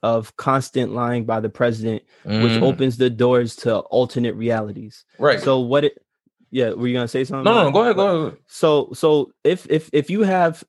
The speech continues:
Speaker 1: uh, the president of the United States, who's
Speaker 2: Mm-hmm.
Speaker 1: supposed to be the leader of the quote unquote free roll, who is constantly lying, not just propaganda, lying
Speaker 2: Right.
Speaker 1: outright to the people, what it does is that it causes them to question what they see with their eyes and what they hear with their ears.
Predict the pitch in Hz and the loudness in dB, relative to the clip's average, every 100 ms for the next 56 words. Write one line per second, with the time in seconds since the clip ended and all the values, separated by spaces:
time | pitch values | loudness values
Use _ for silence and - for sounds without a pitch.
0 | _ 123 127 120 - 156 147 127 117 - | _ 0 0 -2 -2 0 2 0 -2 -4
1 | 113 110 110 131 147 - 131 110 - - | -6 -4 -2 -2 -2 -2 -2 -2 -4 -6
2 | 123 131 120 131 127 117 120 113 123 147 | -4 -2 -2 -2 -2 -4 -2 0 2 4
3 | 151 135 113 - 131 139 131 135 123 - | 4 2 0 -2 -2 -2 -2 -2 -4 -4
4 | 135 120 120 107 107 131 120 - - - | -4 -2 0 -2 -2 0 0 -2 -16 -14
5 | - 165 190 - 160 147 120 123 143 117 | -2 0 0 -2 -2 -2 -2 -2 -2 -4
6 | 113 - _ - 180 226 196 185 - _ | -8 -14 _ 0 0 2 0 0 -4 _
7 | _ - - - 147 131 131 139 110 - | _ -20 -6 0 0 0 0 0 0 -2
8 | 123 185 151 117 120 131 151 123 127 107 | -2 0 2 0 0 0 2 2 2 0
9 | - _ _ _ - 135 123 - 180 196 | -6 _ _ _ -4 -2 -2 -4 -6 -6
10 | 117 110 113 _ _ 113 151 160 156 143 | -4 -4 -6 _ _ -2 0 0 2 2
11 | 143 - 127 120 127 117 117 - 160 165 | 2 0 -2 0 0 0 -2 -2 2 2
12 | 143 127 127 123 117 - - 147 143 127 | 2 -2 -2 -2 -6 -6 0 0 0 -4
13 | 120 117 110 117 117 110 110 - 110 110 | 0 0 -2 -4 -4 -4 -2 -2 -2 -4
14 | 113 101 107 123 113 107 113 156 143 - | -4 -6 -2 0 0 -2 -4 0 0 -2